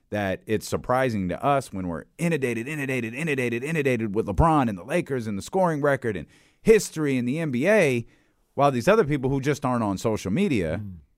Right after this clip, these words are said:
Speaker 1: are watching a flag
Speaker 2: They're on
Speaker 1: football game.
Speaker 2: Facebook.
Speaker 1: Th-,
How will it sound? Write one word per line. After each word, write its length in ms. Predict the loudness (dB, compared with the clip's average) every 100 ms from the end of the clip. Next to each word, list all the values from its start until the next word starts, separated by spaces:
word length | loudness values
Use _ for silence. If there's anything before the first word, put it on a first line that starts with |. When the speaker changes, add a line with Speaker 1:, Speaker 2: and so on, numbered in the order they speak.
| _
Speaker 1:
are 120 | 2
watching 440 | 4 4 2 -2 -4
a 40 |
flag 340 | -2 -4 -2 -6 -6
Speaker 2:
They're 160 | -2 0
on 40 |
Speaker 1:
football 220 | 0 -2 -2
game. 200 | -6 -8
Speaker 2:
Facebook. 120 | -14 -18 _ _
Speaker 1:
Th-, 200 | -8 -8